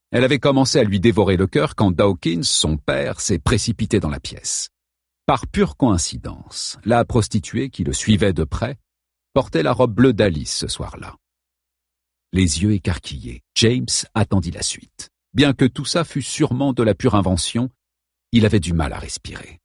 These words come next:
Monsieur Dawkins, Lord Hotkiss, avait apporté un pistolet, continua Holmes d'un ton monocorde.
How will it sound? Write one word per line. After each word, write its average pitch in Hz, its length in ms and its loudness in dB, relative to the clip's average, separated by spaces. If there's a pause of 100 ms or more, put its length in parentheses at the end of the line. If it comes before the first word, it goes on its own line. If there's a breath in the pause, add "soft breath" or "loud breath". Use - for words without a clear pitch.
(400)
Monsieur 80 520 0
Dawkins, 110 880 -2
Lord 82 440 -2
Hotkiss, - 680 -4
avait 107 320 0
apporté - 560 -6
un 110 160 -2
pistolet, - 640 -10 (220)
continua 98 600 4
Holmes 92 380 2
d'un 90 200 0
ton 92 200 -2
monocorde. - 760 -6